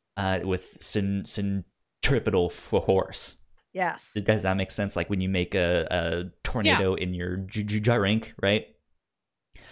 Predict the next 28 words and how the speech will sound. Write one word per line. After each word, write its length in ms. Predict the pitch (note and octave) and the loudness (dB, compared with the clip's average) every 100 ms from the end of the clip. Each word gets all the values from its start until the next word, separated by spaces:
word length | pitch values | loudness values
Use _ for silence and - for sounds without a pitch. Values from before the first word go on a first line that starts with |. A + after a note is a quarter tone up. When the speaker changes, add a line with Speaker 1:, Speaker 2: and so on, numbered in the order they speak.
| - - | -14 0
Speaker 2:
Oh, 260 | C#4 G3+ C#3+ | 2 4 2
Speaker 1:
Um, 260 | G3+ A3+ | 2 2
Speaker 2:
okay. 300 | F3+ D#3+ D3 - _ _ _ _ _ _ | 2 -2 -4 -14 _ _ _ _ _ _
This 240 | G#3 - | -6 -6
way. 240 | D3+ G#2+ - _ _ _ _ - | -6 -8 -10 _ _ _ _ 0
Speaker 1:
Yeah, 200 | G#3+ A2+ | 2 2
so, 180 | - C3 | 0 2
like, 220 | C3+ - | 2 2
it 80 | - A3 C4 | 2 6 6
just 180 | D#3+ E4+ | 4 0
Speaker 2:
Vertically? 240 | F#4 F4 _ _ _ - | 0 -2 _ _ _ -2
Speaker 1:
Yeah, 200 | A3+ - | 0 0
so 140 | - - | -2 -2
if 240 | C3+ C3+ | -2 -2
the 80 | C#3+ C#3+ - - D3 E3+ | -4 -4 -4 -2 2 2
Speaker 2:
Okay. 260 | C3+ D#3+ D3+ | 4 0 2
Speaker 1:
cylinder 280 | F#3+ F#3+ | 0 0
is 140 | C3+ C3 | 0 -2
like 540 | C3 B2+ C3 B2 - | -2 2 2 2 0
this, 220 | A2+ G2 | -2 -2
it 100 | - | -4
ro-, 400 | G2 A2 G#2+ A2 | -6 -4 0 2
ro-, 140 | A2+ B2 | 4 4
ro-, 140 | A#2+ | 4
rotates. 720 | B2+ F#3 A3 - D#2+ - - - _ _ _ _ _ _ | 4 2 0 -4 -10 -10 -12 -14 _ _ _ _ _ _
But 120 | A2 | -8
just 300 | G#2+ G#2+ - - _ | -6 -6 -8 -14 _
continually, 960 | - A#2+ A2+ - B2+ G#2+ G2 F#2+ F2+ F#2 | -6 -2 0 2 2 0 0 -2 -4 -8